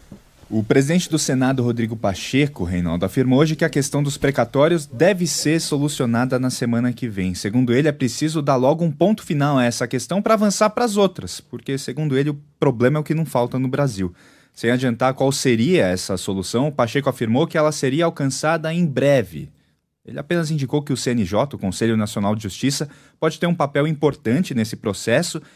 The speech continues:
e também lembrou que existe uma pec, uma proposta de emenda à Constituição,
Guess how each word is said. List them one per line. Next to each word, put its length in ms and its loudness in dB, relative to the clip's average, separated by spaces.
e 60 -4
também 260 4
lembrou 400 2
que 140 -4
existe 300 0
uma 120 2
pec, 540 -2
uma 180 -4
proposta 480 0
de 120 0
emenda 240 4
à 20 -6
Constituição, 680 -2